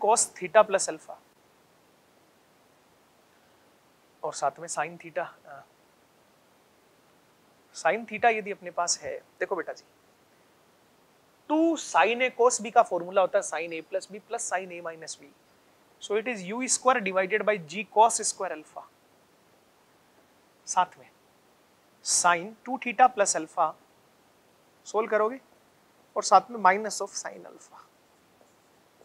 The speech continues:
ये वाला formula निकल कर आया। अब देखो data में कोई confusion नहीं है, fifteen degree की तुम सोचो value चाहिए, नहीं चाहिए,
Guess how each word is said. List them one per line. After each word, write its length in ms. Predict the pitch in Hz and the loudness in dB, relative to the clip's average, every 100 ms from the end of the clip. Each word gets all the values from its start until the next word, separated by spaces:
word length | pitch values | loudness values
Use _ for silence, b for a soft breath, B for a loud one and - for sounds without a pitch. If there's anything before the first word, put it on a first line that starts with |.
| _ - | _ -8
ये 100 | 294 | 0
वाला 180 | 302 277 | 4 6
formula 360 | - 160 156 143 | 4 -2 -4 -10
निकल 220 | 151 170 | -10 -14
कर 160 | - | -12
आया। 220 | - - - _ _ _ b b - | -16 -16 -20 _ _ _ b b 8
अब 120 | - | 10
देखो 180 | 285 285 | 10 12
data 320 | 208 185 240 | 12 12 12
में 120 | 262 269 | 10 8
कोई 140 | 262 | 8
confusion 420 | 262 262 254 226 | 6 2 -2 -4
नहीं 180 | 214 196 | -2 -4
है, 60 | 175 | -6
fifteen 360 | 196 - 240 | -8 -6 -6
degree 220 | 240 226 220 | -4 -4 -6
की 60 | |
तुम 160 | - 240 | -8 -10
सोचो 240 | 233 220 214 | -8 -4 -2
value 220 | 196 226 | -2 -4
चाहिए, 240 | 247 214 | -6 -4
नहीं 160 | 196 254 | -4 -4
चाहिए, 300 | 220 180 | -6 -8